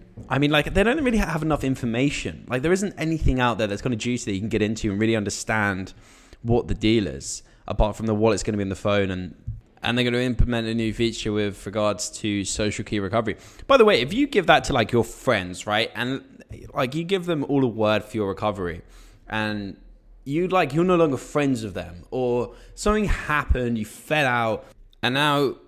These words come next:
you lost your, one of your, then you lost the, <laughs> your, your,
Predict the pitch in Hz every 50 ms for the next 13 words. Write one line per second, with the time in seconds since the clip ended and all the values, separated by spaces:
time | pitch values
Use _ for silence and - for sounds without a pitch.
0 | _ _ - 135 131 127 127 123 120 120 113 107 - 123 131 127 123 120 - -
1 | 127 117 113 110 110 110 107 - - 120 127 123 117 113 110 107 104 - - 120
2 | 131 143 151 147 139 135 127 117 - - 120 92 - - - - 131 - - -
3 | - 165 156 - - 202 160